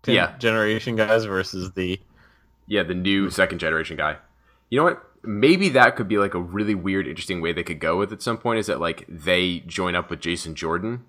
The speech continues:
Speaker 2: and they form, like, a new legacy. Like,
Speaker 1: <laughs>
Speaker 2: turn on The Miz because they realize The Miz is exploiting them. Something like that.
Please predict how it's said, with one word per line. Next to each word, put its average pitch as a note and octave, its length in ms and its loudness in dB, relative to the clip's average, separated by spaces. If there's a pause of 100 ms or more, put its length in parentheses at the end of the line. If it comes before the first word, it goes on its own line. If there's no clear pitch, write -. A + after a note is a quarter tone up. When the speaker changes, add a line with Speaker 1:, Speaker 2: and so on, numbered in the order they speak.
(120)
Speaker 2:
and F2 120 -4
they F2 100 0
form, F2 300 -4
like, F2 160 -2
a E2+ 40 -4
new E2 200 -2
legacy. F#2 540 -4 (2000)
Like, C#3 160 6
Speaker 1:
<laughs> - 0 -
Speaker 2:
turn A2 220 6
on G#2 140 6
The F#2+ 60 -2
Miz F#2+ 220 0
because G#2+ 260 -6
they G2 100 0
realize F#2 340 4
The G2 60 -4
Miz F2 220 -4
is E2+ 80 -8
exploiting E2+ 500 -6
them. G2+ 220 -6 (2250)
Something F#2+ 180 -2
like F#2 100 -4
that. - 300 0